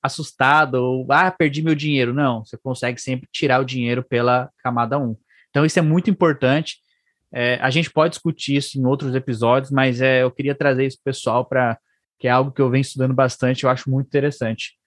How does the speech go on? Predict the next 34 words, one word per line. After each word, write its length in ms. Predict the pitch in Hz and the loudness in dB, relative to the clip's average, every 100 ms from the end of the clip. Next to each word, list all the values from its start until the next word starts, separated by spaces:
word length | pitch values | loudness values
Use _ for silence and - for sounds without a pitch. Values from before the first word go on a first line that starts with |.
| _ _ - | _ _ -8
E, 200 | 131 143 | -4 0
e 60 | |
eu 100 | 127 | 2
vou 100 | 139 | 4
deixar 260 | 147 139 143 | 2 2 0
também 280 | 143 131 127 | 0 0 0
o 40 | |
link 240 | 120 120 | 0 -2
do 100 | 123 | -2
Vitalik 500 | 113 120 117 113 110 110 | 0 0 2 0 0 -4
ali, 120 | 113 | -4
que 120 | - | -2
ele 60 | 123 | -4
explica 320 | - 120 117 | -4 -6 -2
bastante 480 | 120 123 - 107 - | -2 -2 -4 -6 -8
isso 120 | - | -10
daí. 240 | 107 95 - - - _ _ _ | -8 -8 -12 -20 -20 _ _ _
Viu? 320 | 147 165 127 - _ _ _ - | 0 2 0 -6 _ _ _ 0
Esse 280 | 190 - | 0 0
gráfico 440 | 175 135 156 - 139 | 0 4 4 2 -4
aqui 180 | 135 131 | -4 -4
que 80 | |
eu 40 | 131 | -2
tô 100 | 143 | 0
mostrando 380 | 135 123 127 123 | 0 0 -2 -4
pra 100 | 120 | -2
vocês, 300 | 117 110 127 | -4 -2 -4
que 40 | |
estão 140 | - 123 | -4 -4
vendo 140 | 120 | -2
na 120 | 117 | -2
tela, 440 | 107 143 143 120 - _ _ _ _ | -2 2 2 2 -4 _ _ _ _
é, 440 | 139 147 156 165 - _ _ - | -2 2 2 0 -4 _ _ -2
ahm, 500 | 135 127 127 123 | 0 0 -2 -6